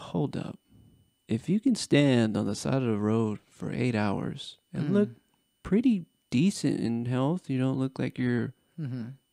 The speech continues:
Speaker 1: being outrageous." You know, there's people that just stand there, no emotion.
Speaker 2: Mm-hmm.
Speaker 1: You could probably get a, you could probably turn that around.
Speaker 2: Yeah, and get a job.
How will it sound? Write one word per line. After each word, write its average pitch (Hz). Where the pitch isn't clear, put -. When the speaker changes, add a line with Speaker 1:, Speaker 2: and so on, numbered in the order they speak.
Speaker 1:
being 113
outrageous." 107
You -
know, 147
there's 160
people 165
that 147
just 147
stand 107
there, 123
no 113
emotion. 110
Speaker 2:
Mm-hmm. 131
Speaker 1:
You 135
could -
probably 220
get 180
a, 180
you 170
could -
probably 190
turn 185
that 180
around. 165
Speaker 2:
Yeah, 127
and 135
get 113
a -
job. 107